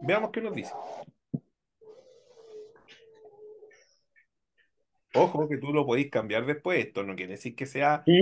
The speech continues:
Speaker 2: no, no, sí, sí
Speaker 1: Claro.
Speaker 2: estamos claros.
Speaker 1: Ya. A ver, Calibú, Ranking,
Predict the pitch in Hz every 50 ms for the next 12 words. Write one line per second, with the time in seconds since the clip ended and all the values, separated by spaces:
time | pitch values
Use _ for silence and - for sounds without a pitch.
0 | 220 240 226 220 220 220 226 220 220 - 190 180 175 170 170 165 165 160 165 175
1 | 170 170 - 165 165 165 160 160 165 147 113 92 - - - - - - - _
2 | - 101 92 - _ _ _ _ _ _ _ _ _ _ _ _ _ _ _ _
3 | _ _ _ _ _ _ _ _ - - - _ _ - _ _ _ _ - 92
4 | 101 120 139 160 - - _ 120 120 131 131 131 147 190 214 226 277 - - _
5 | 143 139 - 196 220 214 202 - 226 220 269 277